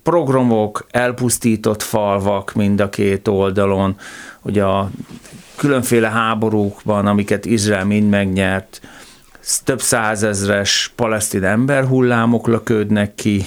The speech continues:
akiket az arab világ se nagyon fogad be, tehát akik mondjuk negyvenhét-negyvennyolcban elmenekültek, azok még mindig menekülttáborokban élnek, Egyiptomban is, Szíriában is, Jordániában is,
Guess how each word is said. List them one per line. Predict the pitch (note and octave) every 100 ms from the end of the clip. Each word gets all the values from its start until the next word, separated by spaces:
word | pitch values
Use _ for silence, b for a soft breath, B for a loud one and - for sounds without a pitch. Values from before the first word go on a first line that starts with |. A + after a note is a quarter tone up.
| B B B B B -
akiket | G#2 A2+ A2 G2+
az | G2+
arab | G2+ G2 G2
világ | G#2 G2 G2
se | - G2+
nagyon | G2 G2+ G2+
fogad | - G2 G2 F#2
be, | G2 G#2+
tehát | G#2+ G#2
akik | G#2 G#2 G2+
mondjuk | G2+ G2 G2
negyvenhét-negyvennyolcban | A2+ A2+ G#2 G2+ G2 - G#2 G2 G2+ G2 G2 G2 F#2+ F#2
elmenekültek, | G2+ A2+ A#2+ A#2+ B2+ A#2 A#2+
azok | A#2 A#2
még | - A2+
mindig | A#2+ G#2
menekülttáborokban | G#2+ G2 F#2+ F2+ E2+ - E2+ D#2+ E2+ F2 D#2 F2+
élnek, | F#2 F#2 F2+ F#2
Egyiptomban | E2+ G2+ G2 - F#2+ F#2 F2+
is, | F2+ F2+
Szíriában | - G2+ F#2+ F#2+ F#2 F2+ F2+ F2+
is, | F2+ - -
Jordániában | F#2+ F#2+ F2 F#2+ F#2 F#2+ F#2+ F2+ F2+ F#2
is, | F#2 - -